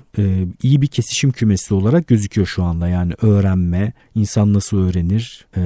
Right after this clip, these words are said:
n-, biz insana neden insan deriz, insanı insan yapan şeyler nelerdir üzerine bir miktar düşünce üretmeye çalışıyorum. Ee,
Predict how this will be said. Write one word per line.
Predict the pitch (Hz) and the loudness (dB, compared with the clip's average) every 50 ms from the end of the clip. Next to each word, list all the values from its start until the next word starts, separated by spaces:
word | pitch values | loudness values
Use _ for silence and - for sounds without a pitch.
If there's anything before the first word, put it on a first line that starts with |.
| 87 87 85 73 78 | -2 -2 -2 -2 -2
n-, | 101 101 92 - - - | -2 -4 -4 -6 -6 -8
biz | 95 82 90 113 107 98 | -6 -4 -2 -2 0 2
insana | 113 110 - - 110 107 107 107 | 2 0 2 2 2 4 4 4
neden | 104 107 104 101 113 113 | 4 4 4 4 4 4
insan | 110 104 101 - - 101 98 95 | 4 4 2 2 2 2 2 2
deriz, | 87 90 90 98 92 95 | 2 0 -2 -2 -2 -2
insanı | 101 - - 101 101 104 | -2 -2 0 2 2 2
insan | 98 98 - - 104 104 | 2 0 0 0 0 2
yapan | 101 95 - - 101 95 | 2 2 0 0 -2 -2
şeyler | - - 98 95 95 95 92 92 | 0 0 -2 0 0 0 0 0
nelerdir | 98 98 101 101 101 92 82 95 117 135 147 - - | 0 2 2 2 0 0 0 -2 -2 -2 -4 -6 -6
üzerine | 104 110 - - 104 95 90 95 117 156 180 - _ _ - _ _ _ _ - - - | -6 -4 -2 0 0 0 2 2 2 0 0 -2 _ _ -20 _ _ _ _ -8 0 2
bir | 131 | 4
miktar | 113 95 - - - 156 165 143 | 4 4 2 0 0 0 2 0
düşünce | 117 - - 113 107 104 104 | 0 -2 0 0 0 2 0
üretmeye | 92 90 87 - 117 135 160 165 | 0 0 -2 -2 -2 -2 0 0
çalışıyorum. | - - 104 92 - - 82 76 73 - _ _ _ _ _ _ - | 0 0 -2 -2 -2 -4 -8 -8 -8 -10 _ _ _ _ _ _ -4
Ee, | - | -2